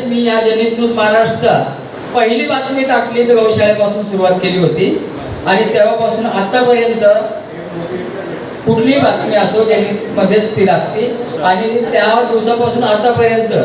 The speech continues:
जेवढे वर्धापन दिवस झालेत, आमचे जेवढे ट्रस्टी आहेत त्यांनीच केलेले आहे, त्यांचं नेहमीच मला सहकार्य आहे आणि त्यांचं मी आभार व्यक्त करतो की एवढी मोठी ट्रस्ट आहे, गरीब, गरजवंत,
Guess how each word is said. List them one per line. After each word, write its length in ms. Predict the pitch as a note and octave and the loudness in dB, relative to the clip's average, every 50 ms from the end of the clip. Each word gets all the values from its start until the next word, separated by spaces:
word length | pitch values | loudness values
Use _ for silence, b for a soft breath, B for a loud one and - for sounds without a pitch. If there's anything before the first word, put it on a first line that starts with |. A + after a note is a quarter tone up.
| - - - - - - - - - - - - | -2 -4 -8 -10 -10 -10 -10 -10 -10 -10 -6 0
जेवढे 320 | D#3 F#3+ G3+ G#3+ A#3+ C4+ C4 | 2 2 4 4 4 4 2
वर्धापन 560 | D4+ D4+ D4 C#4 C4+ C4+ C4 C4 C#4 C4+ C4 | 2 2 0 -2 0 0 2 2 4 2 4
दिवस 280 | C4 C4 C4 B3+ B3 A#3 | 4 4 4 2 4 2
झालेत, 340 | A3+ A3+ A3+ F#3+ - - - - - - - - - | 2 2 0 -2 -2 -4 -6 -10 -10 -14 -14 -10 -6
आमचे 640 | F#3+ G#3 G#3+ - A#3+ A#3 A#3+ A#3 A3 G#3 G3 - - - - - - - - - - - - - - F#3 | -6 -4 -4 -2 -2 0 0 2 2 2 2 2 0 -2 -4 -6 -8 -8 -10 -10 -10 -10 -10 -8 -2 0
जेवढे 360 | G3 G#3 G#3+ A3 A#3+ A#3 A#3+ | 2 2 4 4 2 0 2
ट्रस्टी 400 | A#3 A3+ A3 A3+ A3+ A3+ C4 A#3+ | 2 0 0 0 0 0 2 2
आहेत 300 | - - - - - - - - - - | 2 2 0 -4 -6 -8 -12 -14 -12 -4
त्यांनीच 440 | - A3+ A#3 C4+ E4 F#4 - - - | 0 0 2 2 2 0 -2 -2 0
केलेले 340 | C#4+ B3+ B3 A3+ G#3 F#3+ F3+ | 0 0 2 2 0 2 2
आहे, 340 | C3 C3 C3 B2+ - - - - - - - | 0 0 -2 -6 -8 -10 -12 -14 -14 -8 -2
त्यांचं 320 | A3 A3 A3+ A#3+ C4+ B3+ B3+ | -2 0 0 2 2 2 2
नेहमीच 280 | B3 B3 C4 C4 B3+ | 2 2 4 2 4
मला 180 | B3+ A#3+ A#3+ B3 | 4 4 2 2
सहकार्य 520 | - - G#3 G3+ G3+ G#3 A3 G#3+ G#3+ G#3 | 2 2 2 2 2 2 2 2 2 2
आहे 420 | G3+ G#3+ A3+ G#3 - - - - - - - - | 2 0 -2 -4 -6 -6 -10 -12 -14 -14 -10 -6
आणि 560 | F#3 F#3+ G#3+ A3 A3+ A3+ A#3 A3+ A3+ A3+ A3+ A3+ - - - - - - G#3+ | -4 0 2 4 4 4 4 4 4 4 2 0 -4 -6 -8 -10 -8 0 0
त्यांचं 280 | G#3 G#3+ G#3 A3 A#3+ | 2 2 4 2 2
मी 80 | A#3+ A#3+ | 4 4
आभार 260 | - - A#3 A#3 A#3+ | 2 2 2 2 2
व्यक्त 320 | B3 B3 A#3+ A#3+ A#3+ - B3 | 2 2 0 0 0 0 2
करतो 300 | A#3+ A#3 A#3 A#3+ A#3 A#3 | 2 2 2 2 2 0
की 380 | A#3 A#3+ A#3+ A#3+ B3 B3 A#3+ | 0 0 0 0 0 2 4
एवढी 200 | A3+ G#3+ G#3+ A#3+ | 4 4 4 4
मोठी 260 | - B3 B3 A#3+ A#3+ A#3 | 2 2 2 0 0 0
ट्रस्ट 340 | A#3 A#3 A#3 A3 G#3 A3+ A3+ | -2 0 0 0 0 2 2
आहे, 400 | A3 A3 A3 A3 G#3+ G#3+ - - F3+ | 2 2 2 0 -2 -4 -6 -2 0
गरीब, 420 | F#3+ G3 G#3+ A3+ A3+ A3 A3+ G3 | 0 2 2 2 0 0 0 0
गरजवंत, 600 | G3+ G3 G3+ G#3 G#3 G3+ G3+ G3+ G3+ G3+ G3 G3 | 2 2 4 2 2 2 0 0 0 0 0 2